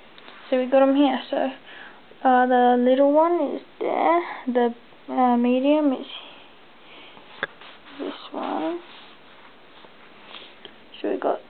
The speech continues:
the t-, the purple one is the smallest, then the clear one is the second biggest, and then the purple one is the biggest one. So if you compare that to my foot, tiny, but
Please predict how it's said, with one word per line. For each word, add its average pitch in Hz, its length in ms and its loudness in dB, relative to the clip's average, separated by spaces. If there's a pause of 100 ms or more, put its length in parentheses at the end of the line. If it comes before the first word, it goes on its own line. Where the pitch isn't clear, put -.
the 269 100 -2
t-, - 600 -10
the 254 100 0
purple 302 400 2
one 330 120 4
is 285 120 0
the 247 80 -2 (100)
smallest, 247 460 4 (100)
then 247 160 4
the 240 100 2
clear 247 300 2
one 277 200 4
is 262 160 0
the - 160 -8
second 277 460 2
biggest, 294 320 0 (460)
and 247 80 2
then 240 160 4
the 247 320 2 (180)
purple 269 300 0
one 262 80 0
is 262 180 -6
the 277 60 -12
biggest - 400 -12
one. 294 200 -12 (1400)
So 240 300 2 (600)
if 277 140 -8
you 285 120 2
compare 269 400 0
that 240 180 -2 (800)
to 240 60 -6
my 240 260 -2 (440)
foot, - 240 -2 (1500)
tiny, 285 340 -10 (1160)
but 277 100 -2